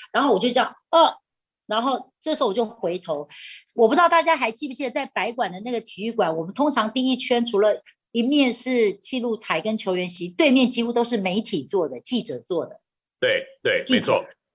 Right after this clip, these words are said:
Speaker 1: 所以那排记者都是我很熟的朋友啊，这时候我就回头，摸着头回头说，“是不是他打我？”记者说，“对，对。”大家都点头。
Speaker 2: <laughs>
Speaker 1: 哦，我，可是这时候刚好暂停，我就只好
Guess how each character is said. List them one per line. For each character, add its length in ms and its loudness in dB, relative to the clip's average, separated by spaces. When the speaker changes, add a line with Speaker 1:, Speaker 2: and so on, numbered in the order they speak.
Speaker 1:
所 140 6
以 180 2
那 140 4
排 180 2
记 200 -2
者 120 2
都 120 0
是 100 -6
我 160 2
很 260 -2
熟 300 -6
的 80 -8
朋 320 -8
友 220 -2
啊， 160 -10
这 160 -4
时 100 -2
候 60 2
我 40 2
就 120 -2
回 280 -2
头， 320 -2
摸 140 2
着 100 -6
头 200 -2
回 120 0
头 160 -2
说 160 -6
，“是 240 0
不 20 2
是 220 2
他 140 2
打 180 4
我？” 240 -2
记 160 -6
者 80 -4
说 180 -6
，“对， 140 2
对。” 880 -2
大 80 -2
家 140 2
都 100 0
点 140 -2
头。 180 2
Speaker 2:
<laughs> 400 -6
Speaker 1:
哦， 320 6
我， 220 -4
可 100 0
是 160 -2
这 140 0
时 100 -2
候 60 2
刚 120 -2
好 140 0
暂 300 -6
停， 160 -16
我 40 -6
就 120 -4
只 160 -4
好 100 2